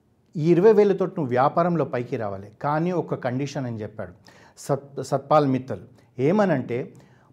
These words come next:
పది సంవత్సరాల తర్వాత ఈ సునీల్ ఎవరంటే సత్పాల్ కొడుకు అనకూడదు, ఈ సత్పాల్ ఎవరంటే సునీల్ తండ్రి అని చెప్పాలి. ఆ విధంగా అయితే నువ్వు వ్యాపారంలో పో, లేదా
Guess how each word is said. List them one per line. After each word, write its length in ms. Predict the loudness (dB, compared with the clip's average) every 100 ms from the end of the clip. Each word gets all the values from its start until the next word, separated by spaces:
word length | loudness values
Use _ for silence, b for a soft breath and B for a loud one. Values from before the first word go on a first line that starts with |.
| 0
పది 180 | 2 2
సంవత్సరాల 640 | 0 0 0 2 6 6
తర్వాత 520 | 4 2 4 2 0 -2 -2 -4 -18 _ _ _ _
ఈ 160 | 0 0
సునీల్ 480 | 0 -2 2 4 6
ఎవరంటే 380 | 6 4 2 -2
సత్పాల్ 500 | -4 -4 2 4 6
కొడుకు 300 | 4 4 2
అనకూడదు, 500 | 0 0 0 -4 -10 -8
ఈ 40 | -8
సత్పాల్ 520 | -6 -8 2 4 4
ఎవరంటే 380 | 4 0 -2 -6
సునీల్ 440 | -4 -2 -2 -2
తండ్రి 280 | -4 -2 -2
అని 100 | -2
చెప్పాలి. 440 | -6 -6 -8 -8 -14 b b b -2
ఆ 80 | 0
విధంగా 420 | 2 2 2 2
అయితే 200 | 2 0
నువ్వు 160 | -2 0
వ్యాపారంలో 560 | 2 2 2 0 -4
పో, 160 | -6 -8
లేదా 480 | -4 -2 -2 -4